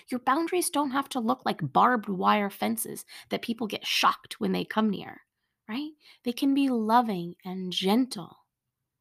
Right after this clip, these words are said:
So say yes to things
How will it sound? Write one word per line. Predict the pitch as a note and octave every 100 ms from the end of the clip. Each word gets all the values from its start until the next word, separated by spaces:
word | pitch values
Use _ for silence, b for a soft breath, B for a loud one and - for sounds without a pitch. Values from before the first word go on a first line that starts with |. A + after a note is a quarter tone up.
| _ _ _ _ _ _ _ _ _ _ _ _ _ _ _ _ b b b b -
So | B3+ B3+ _
say | - - C4 D4+
yes | E4+ G3 G3+ A#3 A#3+ -
to | - G#3
things | - G#3 A3 G#3+ G3+ -